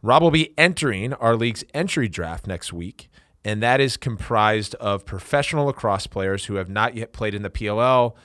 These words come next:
and the reason is because they had multi-year deals with M L L. Let's just call a spade a spade. So Rob, among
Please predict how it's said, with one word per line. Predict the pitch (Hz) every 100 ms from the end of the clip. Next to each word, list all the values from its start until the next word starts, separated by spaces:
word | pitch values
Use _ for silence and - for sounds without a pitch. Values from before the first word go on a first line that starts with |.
| _ _ _ _ _ _ _ _
and | 165 180
the |
reason | 165 165 139
is | 131 113
because | 107 117 101
they | 107
had | 98
multi-year | 92 92 90 87
deals | 87 85 80 80
with | 82
M | 80 82
L | 76
L. | 76
Let's | 82
just | - 85 -
call | - 85
a |
spade | - - 85
a |
spade. | - - 82 64 _ _ _
So | - 117 104
Rob, | 98 120 120 135 139 -
among | 120 113 113 117